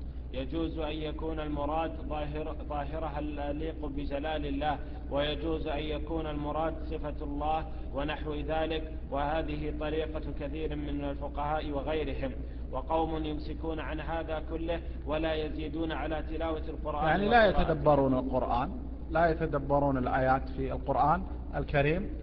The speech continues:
Speaker 2: ولا يبحثون عن أي معنى. نعم.
Speaker 1: وقراءة
Speaker 2: وهم ال-
Speaker 1: الحديث معرضين بقلوبهم وألسنتهم عن هذه
Speaker 2: نعم.
Speaker 1: التقديرات.
Speaker 2: وهؤلاء المفوضة يعني يفوضون كل شيء في معاني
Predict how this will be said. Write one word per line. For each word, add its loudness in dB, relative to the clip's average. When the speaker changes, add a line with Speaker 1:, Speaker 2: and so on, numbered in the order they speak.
Speaker 2:
ولا 6
يبحثون 2
عن 0
أي 2
معنى. 6
نعم. 4
Speaker 1:
وقراءة 2
Speaker 2:
وهم 4
ال- 0
Speaker 1:
الحديث -2
معرضين -2
بقلوبهم -2
وألسنتهم -4
عن -4
هذه -4
Speaker 2:
نعم. 8
Speaker 1:
التقديرات. 0
Speaker 2:
وهؤلاء 2
المفوضة 4
يعني 0
يفوضون 0
كل 2
شيء 0
في -2
معاني 2